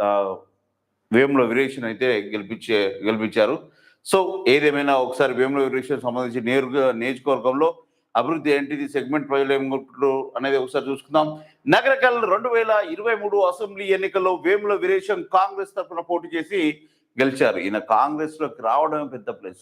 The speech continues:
కాంగ్రెస్లోకి వచ్చినప్పుడే almost సగం గెలిచాడని అందరు అనుకున్నారు, అనుకున్నట్టుగానే గెలిచేశాడు.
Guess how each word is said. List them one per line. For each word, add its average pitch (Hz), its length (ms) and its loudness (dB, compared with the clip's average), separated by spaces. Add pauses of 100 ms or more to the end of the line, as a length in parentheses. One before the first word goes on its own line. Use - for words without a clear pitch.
(240)
కాంగ్రెస్లోకి 151 560 0
వచ్చినప్పుడే 139 640 0 (800)
almost 135 500 0
సగం 135 280 2
గెలిచాడని 135 580 -2
అందరు 113 500 -2
అనుకున్నారు, 104 420 -4
అనుకున్నట్టుగానే 117 640 -2
గెలిచేశాడు. 95 580 -6